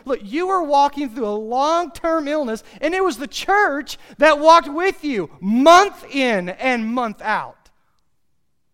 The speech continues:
It was a church who did that with you. You were lost, and God's people came and spoke truth to you in love 'cause they cared about you. You were confused, and it was God's people that prayed for you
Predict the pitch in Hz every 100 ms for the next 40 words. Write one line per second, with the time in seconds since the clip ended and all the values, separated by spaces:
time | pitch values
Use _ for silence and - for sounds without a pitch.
0 | _ 269 320 359 - 392 415 339 208 269
1 | 196 196 185 170 190 190 160 120 _ _
2 | _ _ _ _ _ _ _ _ _ _
3 | _ 196 330 359 294 269 320 330 190 -
4 | 233 226 240 294 359 - - 277 294 -
5 | 240 277 262 - - - 254 311 - -
6 | 302 359 370 - 262 214 226 165 _ 160
7 | 302 302 294 302 339 320 240 269 240 254
8 | - 294 339 330 170 170 160 185 180 151
9 | - 185 202 330 339 349 - 285 - 269
10 | 254 254 262 269 247 185 254 285 339 -
11 | - 302 330 277 240 240 - 311 339 -
12 | 320 415 415 - 269 247 233 165